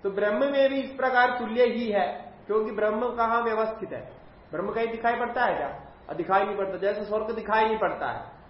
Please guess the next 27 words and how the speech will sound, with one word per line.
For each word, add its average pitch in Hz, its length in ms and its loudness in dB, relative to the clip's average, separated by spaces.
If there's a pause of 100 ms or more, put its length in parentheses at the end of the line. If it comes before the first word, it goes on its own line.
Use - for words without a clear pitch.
(120)
ब्रह्म 147 240 -6
भी 185 80 -8
दिखाई 214 320 -2
नहीं - 100 -4
पड़ता, - 260 -8 (360)
तो 160 60 -4
ये 180 200 0
भी 208 80 0
अव्यवस्थित 214 600 0
मानो। 208 220 -4 (540)
तुल्यत्व, 196 460 0
तुल्य 208 320 -2
होने 160 340 2
से - 320 -10 (300)
अव्यवस्थितत्व, 220 920 0 (440)
अव्यवस्थितत्वस्य, 214 1200 0 (500)
अव्यवस्थितत्व 226 920 0 (560)
इसमें 226 360 -4
भी 247 60 -8
तुल्य 208 380 -2
है। 185 100 0
किसी 220 240 -8
को 220 240 0
भी 226 80 -2
बोलो 202 420 0
कि 208 80 -6
आप 190 340 2